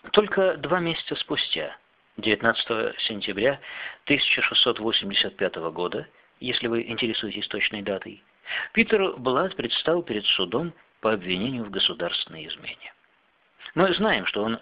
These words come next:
не был в ней повинен, но можно не сомневаться в том, что ко времени предъявления ему обвинения он полностью подготовился к такой измене. За два месяца,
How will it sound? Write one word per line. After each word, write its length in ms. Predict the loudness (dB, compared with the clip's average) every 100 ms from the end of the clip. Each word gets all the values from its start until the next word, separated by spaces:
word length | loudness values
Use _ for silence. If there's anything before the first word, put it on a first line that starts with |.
| -2
не 240 | 0 2
был 220 | 2 -2
в 80 | -4
ней 140 | -6
повинен, 480 | -4 -2 0 -2 -6 -12 -8
но 200 | 2 2
можно 240 | 4 2 0
не 120 | 0
сомневаться 540 | 0 0 0 -2 -2
в 60 | -2
том, 180 | 0 0
что 200 | -2 -2
ко 80 | 0
времени 340 | 2 2 -2
предъявления 760 | -2 -4 -2 0 0 -2 -4
ему 280 | -6 -8 -10
обвинения 840 | -8 -8 -8 -8 -4 -6 -6 -10 -8 -8 -6 -2
он 160 | 0 0
полностью 580 | 0 2 2 0 -2 -4
подготовился 640 | 0 0 0 -2 -4 -8
к 60 | -8
такой 300 | -10 -8 -10
измене. 440 | -10 -14 -16 -18 _ _ _ _ _ -6
За 220 | -2 0
два 320 | 4 4 4
месяца, 600 | 2 -2 -4 -4 -10 -12